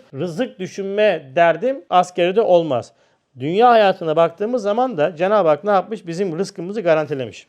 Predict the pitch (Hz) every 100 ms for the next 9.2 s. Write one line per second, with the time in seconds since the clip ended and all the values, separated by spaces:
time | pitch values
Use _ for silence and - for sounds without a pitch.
0 | _ 151 151 151 135 - _ _ _ -
1 | 208 214 160 151 131 120 135 147 160 -
2 | 208 175 160 147 190 220 - 202 190 220
3 | 220 _ _ _ 156 - - 165 196 147
4 | 147 151 147 160 131 131 113 98 85 _
5 | _ _ - 156 147 131 120 123 165 165
6 | 160 143 - 143 143 156 147 139 190 208
7 | 180 151 123 107 _ 131 135 139 151 156
8 | 156 175 202 190 165 156 - 151 151 151
9 | 156 135